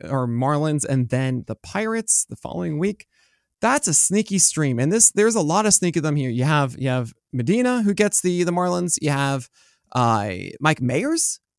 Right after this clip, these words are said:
who gets the Marlins as well. Anybody gets the Marlins. These three guys get the Marlins. Guess what? Paul Blackburn gets the Marlins.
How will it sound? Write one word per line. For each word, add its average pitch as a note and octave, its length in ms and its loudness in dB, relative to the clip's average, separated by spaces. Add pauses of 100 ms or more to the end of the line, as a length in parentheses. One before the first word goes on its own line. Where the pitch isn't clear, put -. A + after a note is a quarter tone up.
(100)
who G3+ 60 -14
gets B3+ 140 0
the C4 60 0
Marlins B3+ 300 0
as A#3 80 0
well. B3 200 -2
Anybody C4+ 300 2
gets A3+ 140 4
the A3 80 2
Marlins. F3+ 300 2
These G3+ 160 2
three A3 120 -4
guys F#3+ 220 2
get - 100 -10
the - 80 -2
Marlins. C#3 400 -2 (300)
Guess G3+ 180 2
what? G#3 320 4
Paul F#3+ 160 4
Blackburn F#3 460 2
gets D#3 160 0
the E3+ 80 -2
Marlins. D#3+ 500 0